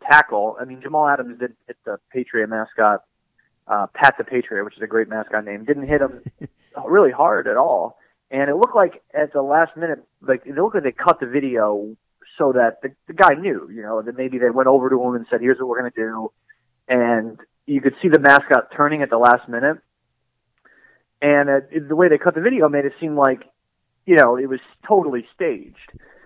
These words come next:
Speaker 1: So whatever, you know, it was kind of a dumb thing, and figured, you know, this is probably just Jamal Adams having fun, which he likes to do, and then,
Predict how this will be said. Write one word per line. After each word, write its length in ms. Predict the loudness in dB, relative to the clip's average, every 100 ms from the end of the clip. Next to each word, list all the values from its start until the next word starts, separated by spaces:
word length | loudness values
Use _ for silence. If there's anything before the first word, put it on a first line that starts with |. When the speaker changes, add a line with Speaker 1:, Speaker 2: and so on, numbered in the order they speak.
| _ _ 0 4
Speaker 1:
So 80 |
whatever, 380 | 4 4 2 -2
you 140 | -4 -4
know, 360 | -6 -6 -8 -12 _ _ _
it 60 | -20
was 140 | -16
kind 180 | -6 -4
of 60 | -4
a 100 | -4
dumb 280 | -6 -6 -10
thing, 240 | -8 -8
and 140 | -12 -4
figured, 360 | 0 2 0 -4
you 80 | -4
know, 80 |
this 160 | 0 -2 -2
is 60 |
probably 360 | 4 6 6 0
just 140 | -6 _ _ -2
Jamal 260 | 2 4
Adams 200 | 4 2
having 240 | -2 -2 0
fun, 400 | 2 4 2 0
which 140 | -10 -10
he 80 | -4
likes 200 | -4 -4
to 40 | -4
do, 180 | -2
and 120 | 0 -2
then, 180 | -6